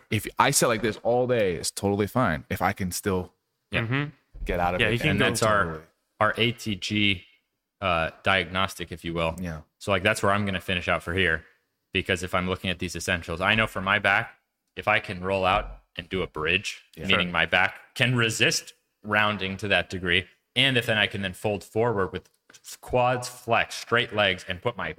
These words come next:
Speaker 2: palms to the floor. Well, the people I've met who have debilitating back problems who can do both of those,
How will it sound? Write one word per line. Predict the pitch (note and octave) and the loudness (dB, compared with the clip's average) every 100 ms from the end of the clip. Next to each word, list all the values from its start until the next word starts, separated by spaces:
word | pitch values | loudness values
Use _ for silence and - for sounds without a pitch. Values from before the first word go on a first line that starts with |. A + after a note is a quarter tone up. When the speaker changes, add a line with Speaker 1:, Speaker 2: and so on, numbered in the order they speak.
| - | -8
Speaker 2:
palms | - C3 C3+ A#2+ | 0 0 0 -2
to | - F#2+ | -2 -2
the | E2+ | -2
floor. | G2 D#2 D#2 - _ _ _ _ _ _ - | 0 2 2 -4 _ _ _ _ _ _ 2
Well, | G#2 G2 F#2 - - _ | 4 2 0 -8 -18 _
the | G2+ | -4
people | - B2+ A#2+ G2+ | 0 0 2 2
I've | F#2 F#2+ | 2 2
met | G2+ - - | 2 2 -6
who | F#2+ | -2
have | F2+ F2 - _ | 0 0 -2 _
debilitating | F#2 G2 F#2+ - F#2 E2+ | -2 0 0 2 -2 0
back | F#2 F#2 - | 0 0 2
problems | G2+ G2+ G2+ - | 2 2 0 -6
who | |
can | F2+ F2 | -6 -4
do | E2+ | -2
both | E2+ F#2 A#2 | 0 0 0
of | |
those, | G#2+ A#2 A#2+ | 0 0 -2